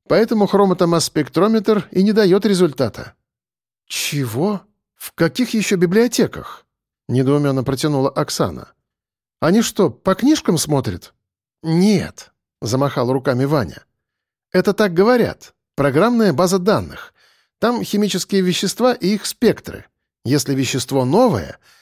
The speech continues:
программа его не определяет". "Ну так в пробирку налили бы и по старинке проверили", — буркнула она. "Это сложная органика", — вздохнул Корюшкин. "Так не получится.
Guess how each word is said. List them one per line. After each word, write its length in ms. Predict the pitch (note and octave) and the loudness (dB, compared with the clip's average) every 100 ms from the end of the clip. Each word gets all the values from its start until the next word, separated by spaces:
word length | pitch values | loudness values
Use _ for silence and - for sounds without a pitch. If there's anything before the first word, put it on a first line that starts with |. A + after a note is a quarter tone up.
| _ _ | _ _
программа 500 | C#3+ C#3 C3+ A3 B3 | 0 2 2 2 2
его 340 | D3 E3+ G#3 - | 2 2 0 -2
не 120 | D3 | 0
определяет". 720 | D3+ E3 F3+ A#3 G#3 - - _ _ _ _ _ _ | 2 2 0 0 -2 -4 -18 _ _ _ _ _ _
"Ну 160 | B2 C#3 | 0 0
так 160 | D3+ | 0
в 80 | - | -2
пробирку 460 | - G3 G3+ C3 C3 | 0 0 2 0 2
налили 300 | D3 A#3+ G3+ | 2 2 2
бы 140 | B2+ | 0
и 20 | |
по 120 | B2+ B2+ | 0 -2
старинке 440 | - B2+ F#3+ F#3+ | 0 0 0 0
проверили", — 560 | F3+ F3 F#3 F3 E3 - _ _ _ _ | 0 2 2 0 -4 -10 _ _ _ _
буркнула 540 | G#2+ C#3 C#3 C3 B2+ B2+ | -2 0 0 0 0 0
она. 280 | B2 A#2+ - _ _ _ _ _ _ | 0 -4 -8 _ _ _ _ _ _
"Это 280 | C#3 G#3+ A3 | -2 0 0
сложная 540 | F#3+ C3+ F3+ E3 F3 D#3 | -2 2 2 4 2 2
органика", — 640 | C3 D#3 C#3+ - - - _ _ _ _ | 2 0 0 -6 -14 -16 _ _ _ _
вздохнул 500 | G#2 A2+ B2 C#3+ A#2 | -4 -4 -2 -2 0
Корюшкин. 500 | D3+ A#2 F2 - C#2 - _ _ _ _ | 0 -2 -4 -12 -20 -20 _ _ _ _
"Так 220 | - F#3 F#3+ | -2 -2 0
не 100 | F#3+ | 0
получится. 800 | F3+ D#3 G3 - A#2 - D2 | 2 2 0 -2 -8 -10 -12